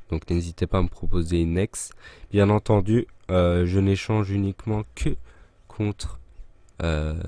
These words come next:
des, euh, des ex neuves, voire éventuellement, euh, une méga après si, si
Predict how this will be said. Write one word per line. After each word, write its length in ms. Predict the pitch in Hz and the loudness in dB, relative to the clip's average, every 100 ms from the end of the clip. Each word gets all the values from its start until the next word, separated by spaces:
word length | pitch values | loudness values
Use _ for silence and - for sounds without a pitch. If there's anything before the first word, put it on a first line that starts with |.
| 87 | -10
des, 420 | 87 90 113 113 98 | -10 -2 2 4 4
euh, 640 | 87 80 78 78 76 76 - - - 110 | 2 0 -2 -4 -4 -6 -10 -12 -16 -16
des 420 | 104 92 87 87 95 | -14 -6 -4 -4 -6
ex 320 | - - 87 | -8 -8 -6
neuves, 560 | 78 80 101 151 - - - - - - _ _ _ _ - | -4 0 0 0 -4 -12 -14 -14 -18 -20 _ _ _ _ -8
voire 340 | 82 87 92 85 | -2 0 2 0
éventuellement, 920 | 80 80 - 85 78 82 87 92 82 | -2 -6 -6 -4 -2 -2 -2 -2 -2
euh, 140 | 80 - - | -4 -6 -8
une 220 | 90 85 | -4 -2
méga 580 | 85 82 - 87 92 85 | -2 -4 -4 -2 -2 -4
après 400 | 78 - 87 87 | -6 -4 -4 -4
si, 380 | - - 82 90 - - - - - - | -8 -12 -12 -12 -16 -16 -16 -16 -20 -20
si 260 | - - | -18 -18